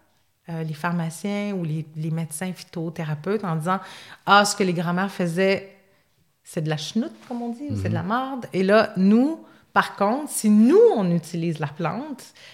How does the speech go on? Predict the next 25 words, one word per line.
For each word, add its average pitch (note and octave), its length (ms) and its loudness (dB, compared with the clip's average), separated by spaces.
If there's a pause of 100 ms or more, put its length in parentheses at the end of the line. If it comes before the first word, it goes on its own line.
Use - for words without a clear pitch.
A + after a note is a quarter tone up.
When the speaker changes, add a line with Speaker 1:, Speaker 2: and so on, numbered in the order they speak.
(180)
Speaker 1:
là, G3 300 2
ça G3+ 200 0
devient D#3+ 360 -2
efficace F#3 680 -2
et A3+ 100 2
sécuritaire. D#3 840 -4 (580)
Et, D#3+ 340 0
euh, D3 300 0 (120)
et D3+ 140 -4
donc, E3+ 220 -2
ça, E3+ 200 0 (320)
c'est - 200 -8
comme G#3+ 180 2
une E3 200 2
dépossession. F#3 920 -2 (640)
Et, F3+ 340 -2
et F3 60 2
nous, G#3+ 360 6
on F3+ 140 2
croit, G3+ 540 -2
en E3 40 -8
fait, D#3 240 -8 (140)
nous, E3+ 200 0
moi, D#3+ 300 -2 (500)
probablement D#3 540 -4